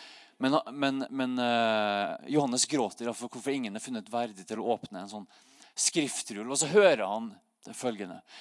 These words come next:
«Men en av de eldste sa til meg: 'Gråt ikke, for løven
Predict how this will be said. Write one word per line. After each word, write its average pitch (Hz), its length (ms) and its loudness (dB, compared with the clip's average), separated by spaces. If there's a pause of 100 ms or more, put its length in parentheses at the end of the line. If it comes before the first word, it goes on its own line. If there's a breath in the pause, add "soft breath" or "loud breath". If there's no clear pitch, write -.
(220 loud breath)
«Men 151 160 2
en 202 160 6
av 190 80 6
de 196 80 10
eldste 170 400 6
sa 135 220 6
til 135 180 -6
meg: 131 240 0
'Gråt 180 480 4
ikke, 131 320 -2 (1040)
for 117 160 -8
løven 151 720 8